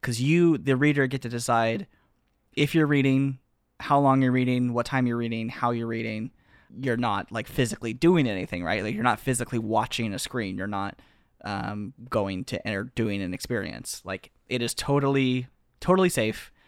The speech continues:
And I think it's really healthy and really advantageous for kids to read things that are, like, above their level of understanding and really understand,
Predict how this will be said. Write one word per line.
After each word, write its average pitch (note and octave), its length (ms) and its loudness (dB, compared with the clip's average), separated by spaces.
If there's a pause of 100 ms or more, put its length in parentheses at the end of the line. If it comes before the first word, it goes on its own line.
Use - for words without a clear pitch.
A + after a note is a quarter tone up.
(220)
And B2+ 120 0
I B2 60 2
think D3 220 0
it's - 300 -2 (560)
really C#3+ 340 6
healthy C3 440 0
and A#2 200 0
really A#2+ 400 2
advantageous B2 600 -2
for F#3 140 -4
kids F#3 360 -2
to - 180 -2
read F3 460 0 (480)
things E3+ 300 2
that D#3+ 140 4
are, E3 120 4
like, D#3 240 0
above C3+ 420 4
their C3+ 160 4
level C3+ 300 2
of D3+ 80 0
understanding D#3 640 -2
and A2+ 200 -4
really A#2 220 -2
understand, A2 640 -6